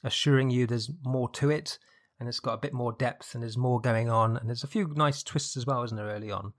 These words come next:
Uh, how did you feel with the first kind of few episodes? It sounds like you were hooked like everyone else, really.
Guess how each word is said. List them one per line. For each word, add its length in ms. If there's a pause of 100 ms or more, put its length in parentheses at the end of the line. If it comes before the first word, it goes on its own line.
(300)
Uh, 100
how 140
did 140
you 120
feel 180
with 100
the 40
first 460
kind 160
of 60 (100)
few 160
episodes? 400
It 120
sounds 200
like 100
you 120
were 60
hooked 280
like 200
everyone 220
else, 200
really. 220